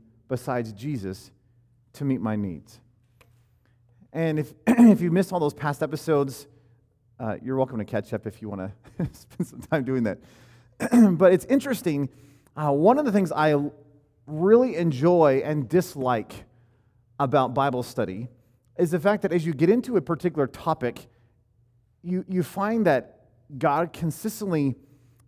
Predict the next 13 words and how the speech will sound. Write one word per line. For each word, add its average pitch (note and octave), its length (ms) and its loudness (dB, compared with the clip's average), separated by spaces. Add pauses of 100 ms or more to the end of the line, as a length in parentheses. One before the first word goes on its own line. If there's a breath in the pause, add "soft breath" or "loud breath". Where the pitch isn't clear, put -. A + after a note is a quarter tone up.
goes E3 240 2
beyond C#3+ 460 0
your E3 120 0
expectations. D#3 920 -4
He's A#2+ 200 -4
always D#3+ 240 0
revealing C#3+ 460 -2
more C3+ 200 2
and C#3 80 0
more A#2+ 140 0
stuff D#3+ 320 -4
to E3+ 100 -16
you. D3 320 -2